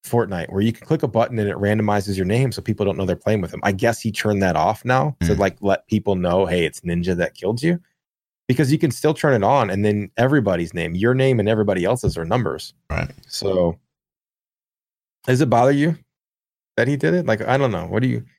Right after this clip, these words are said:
Speaker 2: I mean, like,
Speaker 1: I think it's probably poor taste. I'd have to
Speaker 2: Yeah.
Speaker 1: see the clip, I guess, to get the
Speaker 2: Sure.
Speaker 1: context. But
Speaker 2: yeah, I mean,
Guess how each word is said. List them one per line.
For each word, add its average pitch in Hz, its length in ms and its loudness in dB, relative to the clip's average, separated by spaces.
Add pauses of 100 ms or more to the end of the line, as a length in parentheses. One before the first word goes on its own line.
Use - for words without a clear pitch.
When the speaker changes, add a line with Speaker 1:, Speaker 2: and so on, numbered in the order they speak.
(120)
Speaker 2:
I 349 120 4
mean, 240 220 2
like, 131 320 2 (320)
Speaker 1:
I 202 140 2
think 226 160 -2
it's 208 100 2
probably 156 240 2
poor 127 240 2
taste. 107 420 0
I'd 156 100 4
have 202 160 4
to - 60 0
Speaker 2:
Yeah. 143 40 2
Speaker 1:
see 104 140 -4
the 95 100 -6 (120)
clip, 104 300 -4
I 110 80 0
guess, 107 260 0
to 101 100 -4
get 95 120 -2
the - 80 -4
Speaker 2:
Sure. 101 80 0
Speaker 1:
context. 80 480 -2 (680)
But 85 240 -4 (960)
Speaker 2:
yeah, 175 140 2
I 170 40 2
mean, 165 280 2